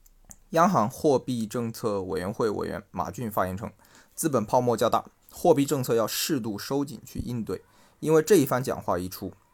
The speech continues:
大家都一致认为流动性要马上迅速收紧了。当天市场上即出现了大幅回调的一个状态。那随后在当天的下午，央行行长易纲在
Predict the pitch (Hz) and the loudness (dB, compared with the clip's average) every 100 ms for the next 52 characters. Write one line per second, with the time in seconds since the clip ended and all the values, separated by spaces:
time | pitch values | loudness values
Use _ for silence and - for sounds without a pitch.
0 | _ 139 120 117 113 117 113 _ - 107 | _ 4 6 4 0 0 -2 _ -8 -6
1 | 117 101 95 - 90 87 113 127 107 101 | -4 -2 -4 -6 -4 -4 -4 -6 -4 -2
2 | 87 - - - 107 107 123 104 104 - | -2 -6 -12 -8 -8 -8 -8 -8 -8 -4
3 | 120 107 - _ _ - _ - 135 143 | -4 -4 -14 _ _ -20 _ -2 0 2
4 | 156 131 _ - - 131 101 98 113 - | -2 -4 _ -14 -8 -6 -6 -6 -8 -10
5 | 92 92 110 107 98 82 - 127 92 - | -10 -10 -10 -8 -8 -8 -2 0 0 -4
6 | 90 87 82 92 - 87 82 - 80 92 | -12 -8 -6 -6 -6 -8 -8 -8 -8 -10
7 | - _ _ _ _ _ _ _ _ - | -16 _ _ _ _ _ _ _ _ -20
8 | _ - _ - 156 156 190 170 160 170 | _ -20 _ -2 4 6 6 6 6 6
9 | 185 196 180 151 - 208 123 - _ _ | 6 4 4 2 6 8 8 4 _ _
10 | _ 127 143 180 139 139 127 123 120 139 | _ 2 4 4 2 2 0 -2 -2 -2
11 | - - - 110 92 | -4 -10 -2 -2 -2